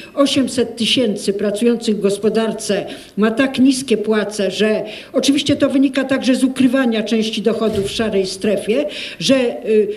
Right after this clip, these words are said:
po czterdziestu pięciu latach nie dojdą, gdyby tak długo pracowali, nie mieliby nawet tej minimalnej ustawowej emerytury, do której państwo musi dopłacać,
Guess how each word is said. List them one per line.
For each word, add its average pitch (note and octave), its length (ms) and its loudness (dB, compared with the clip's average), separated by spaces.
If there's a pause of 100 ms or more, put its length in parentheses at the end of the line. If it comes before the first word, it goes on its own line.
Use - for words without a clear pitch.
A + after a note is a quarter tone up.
(140)
po C4+ 120 4
czterdziestu C#4+ 760 2
pięciu C#4 400 2
latach C4+ 460 -2
nie B3+ 140 4
dojdą, A#3 460 2
gdyby A#3+ 320 0
tak A#3+ 220 -4
długo A3 240 0
pracowali, G#3+ 680 -2 (240)
nie A3+ 100 4
mieliby A#3+ 380 2
nawet A#3+ 320 -2
tej A#3+ 140 4
minimalnej A#3+ 640 2
ustawowej G3+ 760 0 (240)
emerytury, A3 680 4
do A3 120 2
której A3+ 300 2
państwo A3+ 440 -2
musi G#3+ 280 -2
dopłacać, A3 800 -2